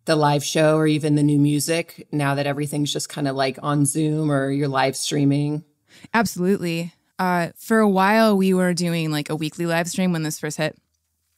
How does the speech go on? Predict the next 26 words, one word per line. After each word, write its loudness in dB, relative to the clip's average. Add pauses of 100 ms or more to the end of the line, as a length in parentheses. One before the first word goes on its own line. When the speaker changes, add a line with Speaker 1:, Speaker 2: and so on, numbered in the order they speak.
(140)
Speaker 2:
And -6 (800)
Stop 0
Pretending 4
came 0
out 2
of, 0
uh, 0 (580)
the -2
stay 0
home 0
tours, -2 (160)
like, -2
live 0
streams -2
that -4
we -2
were 0
doing 0
on 0
Sunday -2
nights. -6 (720)
And -2
Peter -4
had -2
this, -6
like, -8